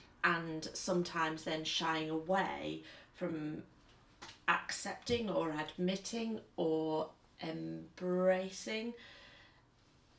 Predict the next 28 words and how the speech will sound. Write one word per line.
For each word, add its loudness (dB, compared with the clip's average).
their 2
own 4
failures, 0
but 2
which 6
for 0
me 2
feel, 2
it 2
feels -2
really, 2
really 0
important 0
to -8
be -2
able -2
to -10
go, 2
"I 4
have 0
failed -2
at -6
this -2
and -2
this -4
is -6
brilliant -2
because," -4